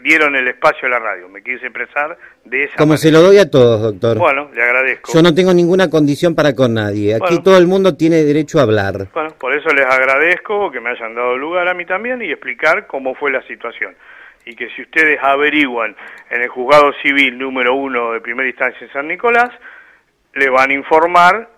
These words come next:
Speaker 1: que se contestó perfectamente y que no le dieron la razón porque no la tiene.
Speaker 2: Y le repito, lo que hagan otros medios, o sea, yo no me
Speaker 1: No, no,
Speaker 2: comparo
Speaker 1: no, pero
Speaker 2: con
Speaker 1: eso
Speaker 2: ninguno, porque no tengo absolut-, a ver, no me une absolutamente ninguna similitud con ninguno de los
Speaker 1: Bueno,
Speaker 2: medios que usted acaba de
Speaker 1: perfecto.
Speaker 2: man-, de,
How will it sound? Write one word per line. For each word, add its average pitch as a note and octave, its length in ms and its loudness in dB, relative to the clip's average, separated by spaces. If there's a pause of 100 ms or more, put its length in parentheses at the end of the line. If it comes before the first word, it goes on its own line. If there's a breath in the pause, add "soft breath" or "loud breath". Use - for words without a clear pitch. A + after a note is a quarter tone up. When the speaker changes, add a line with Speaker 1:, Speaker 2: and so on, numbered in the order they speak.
(140)
Speaker 1:
que C3+ 220 -6
se B2 100 -10
contestó B2+ 640 -6
perfectamente F#3+ 1000 -4
y G#3 100 -12
que B2 200 -8
no C3+ 280 -4
le D#3 120 -2
dieron D3+ 260 0
la C3+ 100 2
razón C#3 320 -2
porque D#3+ 280 -10
no C3 200 -2
la B2 200 -2
tiene. F#2 260 -14
Speaker 2:
Y B2+ 80 -2
le C3+ 140 4
repito, A2+ 420 0
lo G#2+ 140 0
que C#3 100 0
hagan D#3 220 2
otros D#3 320 -2
medios, D#3+ 520 -2 (220)
o G#2 80 -6
sea, G#2 180 -4
yo C3+ 160 -6
no C#3 120 0
me A#2 100 0
Speaker 1:
No, G2 60 -6
no, - 80 0
Speaker 2:
comparo B3 240 2
Speaker 1:
no, - 40 -2
pero - 140 4
Speaker 2:
con B2 80 6
Speaker 1:
eso C#3 140 4
Speaker 2:
ninguno, G3+ 280 6 (280 loud breath)
porque C3 200 2
no C#3+ 140 4
tengo E3 160 0
absolut-, D3 400 -2 (120)
a C3+ 80 -6
ver, C#3+ 220 0
no E3+ 220 -2
me G3+ 160 0
une G#3 320 2
absolutamente E3+ 720 -4
ninguna D#3 320 -2
similitud D3 580 -2
con D#3 140 2
ninguno C#3+ 320 0
de C3 80 2
los B2 80 -4
Speaker 1:
Bueno, C3 120 -2
Speaker 2:
medios C3+ 140 0
que - 80 -2
usted B2+ 160 -2
acaba C3+ 220 2
de A#2+ 100 2
Speaker 1:
perfecto. A2 40 -4
Speaker 2:
man-, G#2+ 240 -6
de, G#2+ 200 -2